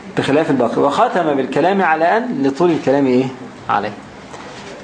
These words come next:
طيب ولن حرف يفيد النفي والاستقبال بالاتفاق. يبقى أول حاجة يفيد النفي لن نلعب، يبقى مش هنلعب. ويفيد الاستقبال يعني لن نلعب في الزمن الإيه؟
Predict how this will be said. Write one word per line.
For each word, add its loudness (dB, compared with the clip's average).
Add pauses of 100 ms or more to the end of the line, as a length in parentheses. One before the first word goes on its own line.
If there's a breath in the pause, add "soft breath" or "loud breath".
(260)
طيب -2 (340)
ولن 2 (280)
حرف 0 (140)
يفيد 4
النفي 4
والاستقبال 2
بالاتفاق. 0 (3500 loud breath)
يبقى 4
أول 2
حاجة 4
يفيد 4
النفي 2
لن 2 (120)
نلعب، 4
يبقى -2
مش 0
هنلعب. 0 (200)
ويفيد 4
الاستقبال 2
يعني 0
لن 0
نلعب 4
في -10
الزمن 0
الإيه؟ 0